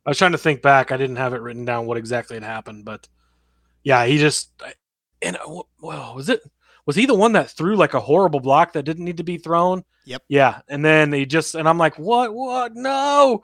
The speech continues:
Speaker 1: <laughs> no, come back." And like we see, if you get out of that draft, you drop like a rock. You go from first to twentieth in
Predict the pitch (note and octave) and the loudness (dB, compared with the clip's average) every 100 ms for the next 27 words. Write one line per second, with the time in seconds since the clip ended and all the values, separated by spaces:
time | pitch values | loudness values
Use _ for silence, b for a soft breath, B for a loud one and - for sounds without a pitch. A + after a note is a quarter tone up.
0 | - - C#4 D#4+ C#4 - D#4 E4 A3 C#4 | -10 0 4 6 4 2 -2 2 2 4
1 | C#4+ C4 - B B B B B C#3+ D3 | 4 4 0 B B B B B 4 4
2 | D3+ D3+ D3 C3 C#3+ D3+ D3 - G3+ F3+ | 4 -2 -6 0 0 2 -2 0 2 4
3 | D3+ D3+ D#3+ E3 E3 E3+ D#3 C3+ D#3 D#3+ | 2 0 0 6 8 8 6 6 6 6
4 | C3 - C3 D#3 C#3+ B2 A#2+ C3 B2+ - | 4 -2 0 0 0 -6 -2 0 0 -4
5 | C#3 C#3 C3+ A#2+ C3+ C3+ - - A2+ _ | -6 -6 -6 -14 -10 -10 -12 -16 -18 _
6 | _ _ _ D3+ D3+ C3+ A#2+ - C3 A2+ | _ _ _ -2 0 0 -4 -8 -14 -14
7 | A2+ | -18